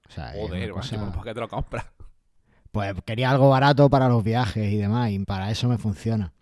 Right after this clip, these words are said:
Speaker 1: Y además, en cuanto me llegó, le metí Linux y va bastante bien. Pero bueno, es un portátil de ciento sesenta euros, no le puedes pedir nada. ¿Qué es lo que pasa? Que si necesitas realmente un buen portátil, entonces tienes que irte a la tienda de, de,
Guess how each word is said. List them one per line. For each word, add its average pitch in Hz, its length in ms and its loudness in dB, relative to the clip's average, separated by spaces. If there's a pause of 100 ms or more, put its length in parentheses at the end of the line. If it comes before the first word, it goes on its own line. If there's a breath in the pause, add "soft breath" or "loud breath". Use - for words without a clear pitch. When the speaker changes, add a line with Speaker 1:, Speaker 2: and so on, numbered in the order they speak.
(240 loud breath)
Speaker 1:
Y - 40 -6
además, 107 280 -2
en 107 60 -2
cuanto 107 320 -2
me 107 140 0
llegó, 110 320 4
le 131 120 4
metí 113 260 -2
Linux 135 480 2
y 104 80 -4
va 98 220 -4
bastante 101 440 -6
bien. 87 300 -6
Pero 73 340 -10
bueno, 101 220 -12
es 76 40 -10
un 82 120 -10
portátil 95 440 -10
de 92 120 -6
ciento 98 320 -6
sesenta 92 360 -4
euros, 80 220 -8
no 82 80 -8
le 85 120 -8
puedes 87 200 -6
pedir 85 220 -10
nada. 73 260 -12 (640 loud breath)
¿Qué 139 120 4
es 143 60 6
lo 143 140 8
que 135 80 4
pasa? 143 320 0
Que 107 180 -4
si - 160 -4
necesitas 110 500 0
realmente 139 400 2
un 117 120 0
buen 120 160 0
portátil, 123 580 -4 (720)
entonces 107 440 -2
tienes 123 200 -2
que 123 120 -6
irte 120 200 -4
a - 40 0
la 107 120 -4
tienda 113 360 -2
de, 101 420 -2
de, 95 840 -4